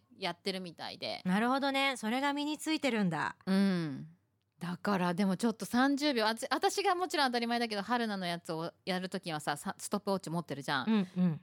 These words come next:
Speaker 1: 最後押したときに感動したもんね。
Speaker 2: えー、すげー。
Speaker 1: 三十秒ジャストは。すげー感動した。
Speaker 2: あの、言っときますけど、
Speaker 1: うん。
Speaker 2: 私これ絶対こぼします。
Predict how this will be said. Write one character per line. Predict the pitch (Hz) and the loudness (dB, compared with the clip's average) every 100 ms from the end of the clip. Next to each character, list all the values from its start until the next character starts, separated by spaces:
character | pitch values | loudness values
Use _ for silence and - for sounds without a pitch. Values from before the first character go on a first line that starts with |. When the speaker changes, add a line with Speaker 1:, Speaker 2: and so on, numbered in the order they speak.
| _ | _
Speaker 1:
最 | - 220 226 | -6 0 0
後 | 190 | 0
押 | 180 | -2
し | - | -2
た | 190 | -4
と | 196 | -4
き | 180 | -6
に | 165 | -8
感 | 151 180 240 | -6 0 2
動 | 262 285 | 2 2
し | - | 2
た | 294 | 0
も | 196 | 0
ん | |
ね。 | 143 139 - | -2 -4 -4
Speaker 2:
え | 196 220 247 | -4 -2 -2
ー、 | 262 | -4
す | - 247 | -6 -4
げ | 220 | 0
ー。 | |
Speaker 1:
三 | 269 285 277 | 4 6 6
十 | 285 277 | 4 4
秒 | 226 | 4
ジ | 220 240 | 4 2
ャ | 240 | 2
ス | |
ト | - | 2
は。 | 185 156 - | 4 2 0
す | - - 262 | -8 -2 2
げ | 262 330 | 4 4
ー | |
感 | 247 220 | 2 2
動 | 190 | 0
し | |
た。 | - 170 - | 0 -2 -2
Speaker 2:
あ | 285 | -8
の、 | 277 | -6
言 | 269 | -8
っ | |
と | 359 | -8
き | 370 | -4
ま | 381 | -4
す | - | -2
け | 247 | -2
ど、 | 196 190 165 - | 0 0 -2 -2
Speaker 1:
う | |
ん。 | |
Speaker 2:
私 | 202 185 | 0 0
こ | - | -2
れ | 262 | -2
絶 | 233 - | -2 -4
対 | |
こ | 269 233 | -4 0
ぼ | 262 | 2
し | 269 | 2
ま | 262 | 0
す。 | - 175 139 | -2 -6 -10